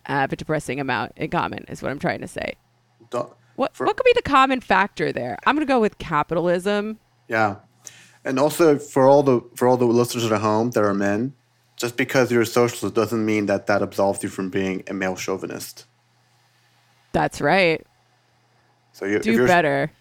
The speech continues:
Speaker 2: if your socialism doesn't include feminism, then that is wrong.
Speaker 1: Get outta here.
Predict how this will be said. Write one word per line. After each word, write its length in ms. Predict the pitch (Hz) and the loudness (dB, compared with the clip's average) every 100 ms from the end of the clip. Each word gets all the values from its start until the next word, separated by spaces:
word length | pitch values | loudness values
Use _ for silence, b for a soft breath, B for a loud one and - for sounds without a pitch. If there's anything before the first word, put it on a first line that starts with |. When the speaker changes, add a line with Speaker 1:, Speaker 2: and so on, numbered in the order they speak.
| _ | _
Speaker 2:
if 100 | - | -2
your 100 | 127 | 0
socialism 500 | 131 135 131 135 120 | 2 2 4 2 4
doesn't 220 | 123 120 | 2 2
include 400 | 120 107 - 113 | 2 0 0 0
feminism, 560 | - 107 101 95 92 92 | 0 0 0 -2 -4 -6
then 320 | 95 92 90 - _ _ _ | -4 -6 -8 -14 _ _ _
that 140 | - 92 | -10 -8
is 160 | 92 | -8
wrong. 320 | 98 90 - - _ _ _ _ _ | -6 -6 -8 -16 _ _ _ _ _
Speaker 1:
Get 160 | 156 139 | -4 -2
outta 200 | 180 180 | 0 0
here. 380 | 160 151 151 | 0 -2 -2